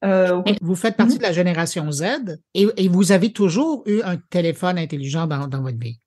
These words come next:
Speaker 1: Ouais, tout à fait. Alors, euh, moi, je l'ai eu, euh, donc ça commençait à arriver, donc j'étais en troisième, euh, donc c'était pas encore si jeune que ça par rapport à aujourd'hui, on, donc, euh,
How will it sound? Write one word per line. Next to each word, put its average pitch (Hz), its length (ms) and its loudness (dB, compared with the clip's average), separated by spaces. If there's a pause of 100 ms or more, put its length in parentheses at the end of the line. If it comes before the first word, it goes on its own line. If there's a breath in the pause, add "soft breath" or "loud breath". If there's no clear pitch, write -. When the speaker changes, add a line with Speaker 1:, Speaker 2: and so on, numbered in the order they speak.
(100)
Speaker 1:
Ouais, 233 340 4
tout 233 180 -8
à 233 120 4
fait. 254 200 0
Alors, 196 280 0
euh, 202 140 0
moi, 233 140 2
je 220 80 -4
l'ai 220 200 -2
eu, 254 160 -2
euh, 190 360 -2 (360)
donc 185 80 -14
ça 196 140 -4
commençait 208 400 2
à 196 160 4
arriver, 220 300 2
donc 214 180 2
j'étais 190 260 -6
en 185 140 -4
troisième, 254 640 0
euh, 202 200 2
donc 190 220 -6
c'était 196 280 -6
pas 226 180 4
encore 214 380 2
si - 180 -4
jeune 247 240 2
que 254 80 -4
ça 269 160 -2
par 233 160 -2
rapport 208 260 -2
à 202 60 2
aujourd'hui, 208 420 -2
on, 208 320 -2 (140)
donc, 190 280 -4
euh, 185 140 0